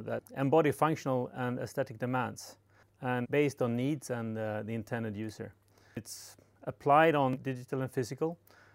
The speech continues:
services and processes, as well as environments. We focus a lot on genuine user insight to create new business opportunities with the aim to build strong brands and sustainable solutions. So, um, we do put people in the center,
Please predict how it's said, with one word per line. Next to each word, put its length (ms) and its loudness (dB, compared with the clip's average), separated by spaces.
services 720 4
and 260 -2
processes, 800 -4
as 100 -10
well 200 2
as 160 -6
environments. 600 -4
We 160 -2
focus 340 4
a 40 4
lot 140 4
on 200 -2
genuine 440 -2
user 320 0
insight 420 -4
to 100 -8
create 260 0
new 180 -4
business 380 -6
opportunities 840 -6
with 80 -6
the 80 2
aim 180 4
to 220 -6
build 260 -2
strong 340 0
brands 440 2
and 200 -6
sustainable 480 -4
solutions. 600 -6
So, 280 -2
um, 220 -4
we 100 2
do 160 6
put 320 0
people 360 0
in 80 2
the 60 -2
center, 540 2